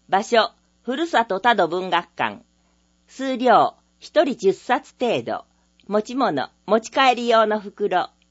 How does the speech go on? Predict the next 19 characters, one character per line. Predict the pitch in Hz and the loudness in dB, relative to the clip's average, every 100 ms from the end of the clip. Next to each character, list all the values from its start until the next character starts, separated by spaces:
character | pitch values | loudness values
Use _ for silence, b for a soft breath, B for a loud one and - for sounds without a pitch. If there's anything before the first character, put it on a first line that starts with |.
| _ _ _ - | _ _ _ -2
問 | 233 214 | 0 2
い | |
合 | 202 | 2
わ | 190 | 0
せ、 | 190 190 165 - _ | -2 -4 -4 -6 _
ふ | - 254 | -10 -8
る | 311 | -4
さ | 277 226 | -4 -4
と | 175 | -2
多 | 226 | -2
度 | 208 143 | -2 -2
文 | 170 170 | -4 -6
学 | 165 160 _ | -6 -6 _
館。 | 101 78 _ _ _ _ _ _ _ _ _ _ _ _ _ _ _ _ _ _ | -10 -10 _ _ _ _ _ _ _ _ _ _ _ _ _ _ _ _ _ _
中 | - 277 285 | -8 -6 0
央 | 285 277 | 2 4
図 | 262 | 0
書 | 269 269 | -4 0
館、 | 196 170 147 | 2 2 -2